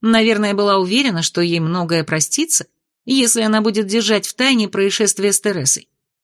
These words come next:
Вот и начала позволять себе маленькие вольности. А когда поняла, что все это остается безнаказанным, то и большие.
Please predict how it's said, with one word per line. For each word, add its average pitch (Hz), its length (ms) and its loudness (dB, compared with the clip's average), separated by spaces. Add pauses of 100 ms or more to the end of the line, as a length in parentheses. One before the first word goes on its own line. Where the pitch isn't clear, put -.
(140)
Вот 392 320 2
и 311 40 2
начала 226 460 2
позволять 202 520 0
себе 196 220 0
маленькие 190 560 -2
вольности. 175 560 -2 (360)
А 262 120 0
когда 254 360 2
поняла, 202 380 2
что 190 180 -2
все 190 220 4
это 175 220 0
остается 175 600 0
безнаказанным, 170 1000 -2
то 175 200 0
и 170 100 4
большие. 233 640 -2